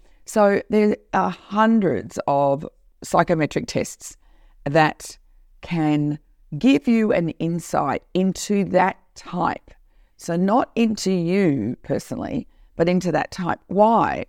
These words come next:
doesn't it give you an insight into you personally? Because it can't understand,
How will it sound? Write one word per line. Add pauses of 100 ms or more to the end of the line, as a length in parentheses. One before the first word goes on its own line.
doesn't
it
give
you
an
insight
into
you
personally? (480)
Because
it
can't
understand,